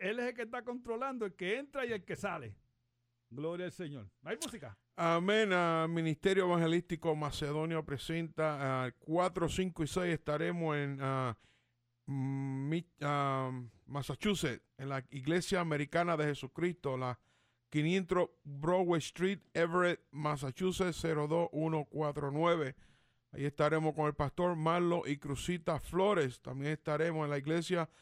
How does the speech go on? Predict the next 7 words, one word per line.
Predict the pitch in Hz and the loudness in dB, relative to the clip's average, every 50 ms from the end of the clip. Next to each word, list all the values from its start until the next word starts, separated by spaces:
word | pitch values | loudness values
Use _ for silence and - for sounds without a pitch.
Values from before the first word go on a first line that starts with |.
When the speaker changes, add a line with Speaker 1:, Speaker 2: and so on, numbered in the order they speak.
| _ _ _ _ _ - | _ _ _ _ _ 0
Speaker 2:
Ministerio | 143 151 156 156 151 147 123 - - 170 185 175 170 180 170 165 | 2 4 4 4 4 2 0 0 0 2 2 2 2 2 2 2
Emanuel, | 160 160 160 151 160 170 175 190 190 165 147 131 - _ _ _ _ _ _ | 2 2 2 2 2 2 4 4 2 2 0 -4 -8 _ _ _ _ _ _
en | - 139 139 | -4 -2 0
la | 139 139 | 0 0
nueve | 139 151 160 175 180 175 170 151 | 2 2 2 2 4 2 2 0
Pro-, | - - 165 170 185 180 - | -2 0 2 2 2 0 0
Pro-, | - 175 - | -4 -6 -6